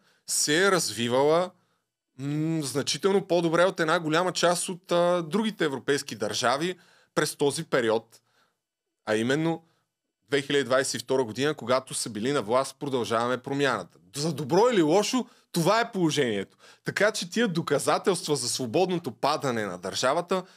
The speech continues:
са пълен абсурд, както са пълен абсурд и другите доказателства, които си приписа Румбата Радев, че по негово време, заради добрата работа на служебното правителство, свалил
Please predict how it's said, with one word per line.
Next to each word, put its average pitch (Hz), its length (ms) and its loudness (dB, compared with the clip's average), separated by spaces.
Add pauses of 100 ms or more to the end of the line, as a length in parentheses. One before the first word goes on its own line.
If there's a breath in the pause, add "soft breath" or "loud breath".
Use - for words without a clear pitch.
са - 180 -4
пълен 160 360 2
абсурд, 180 460 -2
както - 340 -2
са 143 120 -6
пълен 160 320 0
абсурд 175 480 -2
и 175 160 -2 (320 loud breath)
другите 226 520 2
доказателства, 143 920 -2
които 135 300 -6
си 120 260 -4 (300 soft breath)
приписа 139 520 0
Румбата 117 480 0
Радев, 180 380 2 (320 loud breath)
че 185 400 0 (260 soft breath)
по 151 140 0
негово 175 380 4
време, 175 500 2 (360)
заради 127 420 0
добрата 160 460 2
работа 156 280 2
на 123 100 -2
служебното 143 540 -2
правителство, 175 800 0 (460 soft breath)
свалил 190 640 2